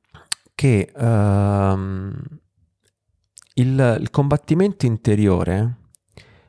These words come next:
è, ha a che fare con questo discorso della perseveranza, secondo me. Cioè, perseverare fino alla fine vuol dire continuare a camminare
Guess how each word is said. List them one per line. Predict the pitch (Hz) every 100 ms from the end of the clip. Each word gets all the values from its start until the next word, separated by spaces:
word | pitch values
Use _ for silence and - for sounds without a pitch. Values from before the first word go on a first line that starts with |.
| _
è, | - 123 110
ha | 123 113
a | 104
che | -
fare | - - 104 87 92 107 95 - -
con | 117 104 104 104 104 104 - -
questo | 107 -
discorso | 107 107 - 95 -
della | 95 82
perseveranza, | 87 - - 87 76 73 - - 90 _ _
secondo | - 101 92 87
me. | 90 - _ _ - - - - - - _ _ _ _ _ _ _ _
Cioè, | - 135
perseverare | 131 127 156 156 202 170
fino | 139 131
alla | 113
fine | 120 127 104 92 110 123
vuol | 127 139
dire | 135 143 117 101 92 87 -
continuare | - 117 - 135 165 135
a | 101
camminare | - 110 113 120 120 104 87 82 80